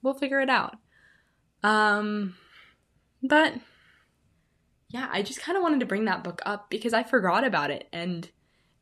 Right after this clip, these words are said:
it's such a good book. If you haven't read it, or if you haven't read anything by Rainbow Rowell, I encourage you to please do that because she's so good.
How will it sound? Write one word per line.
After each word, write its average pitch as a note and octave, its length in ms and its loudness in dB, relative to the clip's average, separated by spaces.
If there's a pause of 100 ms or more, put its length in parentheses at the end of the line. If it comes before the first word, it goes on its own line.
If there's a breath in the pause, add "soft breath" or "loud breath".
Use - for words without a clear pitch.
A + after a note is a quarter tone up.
it's - 120 -18
such F3+ 240 -4
a F3+ 40 -4
good E3+ 140 0
book. E3 260 -2
If G#3+ 120 -8
you A3 100 2
haven't C#4+ 300 0
read D#3 180 0
it, F3 140 -4
or F3 120 -2
if F#3+ 120 -6
you A#3+ 80 -4
haven't C#4 280 -4
read C4+ 160 0
anything G#3+ 440 -2
by A3+ 80 0
Rainbow A3 420 2
Rowell, A3+ 380 4
I G3+ 100 0
encourage A3+ 500 -2
you G#3 100 -2
to F3+ 80 -2
please D3+ 500 -8
do D3 220 -6
that C#3+ 320 -6
because G3+ 260 -6
she's G#3 260 -6
so F#3+ 360 -4
good. D#3+ 460 -4